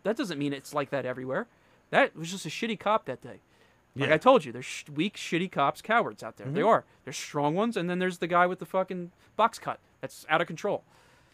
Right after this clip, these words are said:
Speaker 2: Yeah.
Speaker 1: That doesn't account for every other police pla-, the department or police officer around. But when you look at the stats as a whole, they're doing a pretty go-, pretty good job.
Speaker 2: They are doing a pretty good job.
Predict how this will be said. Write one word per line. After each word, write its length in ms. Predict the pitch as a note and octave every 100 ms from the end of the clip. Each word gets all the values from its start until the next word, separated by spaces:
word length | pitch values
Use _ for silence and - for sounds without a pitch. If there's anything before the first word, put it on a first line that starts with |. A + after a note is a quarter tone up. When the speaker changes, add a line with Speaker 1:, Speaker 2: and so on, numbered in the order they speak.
| _ _ _ _ _ _ _ _ - - _
Speaker 2:
Yeah. 220 | C#3+ A3+ - _ _
Speaker 1:
That 100 | E3 G#3
doesn't 180 | A#3
account 300 | G#3+ G#3 G#3+
for 120 | - E3
every 460 | E3+ F#3 G3 G3
other 220 | E3 D#3+ D#3+
police 360 | - D#3+ G#3
pla-, 180 | - - - - D3+
the 180 | C3+ A#2+
department 440 | C3 - C3+ C#3+
or 80 | A#2+
police 300 | - D3+ -
officer 340 | C3 - - C3
around. 280 | C#3+ A2+ - _ _ _ _
But 120 | D3+ C#3
when 100 | C3+
you 100 | C#3
look 120 | D3
at 80 | D#3+
the 60 |
stats 560 | D#3+ A#3 G#3+ F3+ - - _ _ _
as 160 | C3+ C3+
a 80 | E3
whole, 400 | G3 F3 C3+ B2+ _ _ _ _ _ _
they're 100 | C#3
doing 160 | C#3+ C3+
a 40 |
pretty 180 | C#3+ D3
go-, 220 | C3+ C3 G2 - -
pretty 180 | E3 D3+
good 140 | C3+
job. 200 | B2+ A2 - - -
Speaker 2:
They 120 | D3
are 140 | D3+
doing 180 | B2+ A2+
a 40 | G2
pretty 200 | G#2 G2
good 140 | F#2+
job. 280 | F#2+ F2